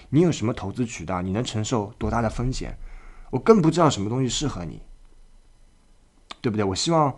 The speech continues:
你们可以 get 到这一点。而当你来问我的时候，其实它更说明了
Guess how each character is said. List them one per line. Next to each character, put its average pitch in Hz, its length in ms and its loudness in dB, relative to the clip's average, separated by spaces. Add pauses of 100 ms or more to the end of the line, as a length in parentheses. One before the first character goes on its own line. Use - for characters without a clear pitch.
(140)
你 117 100 -4
们 107 140 0
可 110 140 -2
以 107 100 2 (100)
get 120 180 0
到 98 180 0
这 92 120 -6
一 87 80 -4
点。 82 200 -12 (2250)
而 123 160 4
当 170 260 6
你 123 80 4
来 95 140 0
问 135 240 6
我 85 180 0
的 92 80 -2
时 95 160 -4
候， 95 140 -2
其 107 180 -6
实 113 180 0 (420)
它 123 120 -2
更 160 200 4
说 151 220 0
明 127 200 2
了 95 200 -4